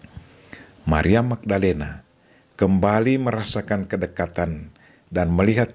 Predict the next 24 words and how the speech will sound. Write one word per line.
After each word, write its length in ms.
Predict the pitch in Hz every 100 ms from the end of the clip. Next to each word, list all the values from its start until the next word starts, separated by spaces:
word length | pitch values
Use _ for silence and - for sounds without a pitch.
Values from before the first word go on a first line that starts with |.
| -
Tuhan 640 | 156 - - 85 76 71 - _ _ -
sesudah 400 | 92 101 92 82
dia 320 | 78 110 104
kembali 480 | - 85 82 87 85
fokus 800 | - 110 - - 80 - - -
dan 240 | 82 80
mendengarkan 640 | 82 80 78 73 - 71 71
suara 400 | - 76 69 -
Tuhan. 560 | - - 78 76 - - - - _ - - - - - -
Marilah 400 | 110 123 123 120
saudara-saudari 800 | 107 104 98 98 87 92 90 85
dan 160 | 82
anak-anak 360 | 82 80 78 76
yang 120 | - 73
terkasih, 540 | - - 82 - 82 - - _ - - _
fokuslah 720 | - 82 - - 135 - 123
selalu 540 | - 98 95 92 87
pada 240 | - 82 73
Tuhan. 640 | - 76 - 73 71 73 - _ - - - - 85
Niscaya 320 | 80 87 80
kita 400 | - 98 - -
akan 320 | 98 92 87
selalu 400 | 90 85 92 92
melihat 640 | 92 95 113 117 135 135